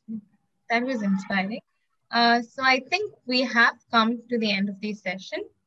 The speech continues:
Uh, so if you guys have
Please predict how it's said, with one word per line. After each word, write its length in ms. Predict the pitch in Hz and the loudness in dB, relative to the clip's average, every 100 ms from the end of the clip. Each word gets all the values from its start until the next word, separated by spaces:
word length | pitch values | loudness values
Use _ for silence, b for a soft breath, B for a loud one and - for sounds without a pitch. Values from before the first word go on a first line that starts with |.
| _ B B B | _ B B B
Uh, 380 | 214 220 226 226 | 2 6 6 4
so 440 | 226 - 240 233 226 - | 2 0 4 4 2 0
if 200 | 240 233 | -4 -2
you 160 | 269 | -4
guys 480 | 254 269 330 359 339 - | 0 0 0 -2 -4 -4
have 160 | 226 220 | 0 0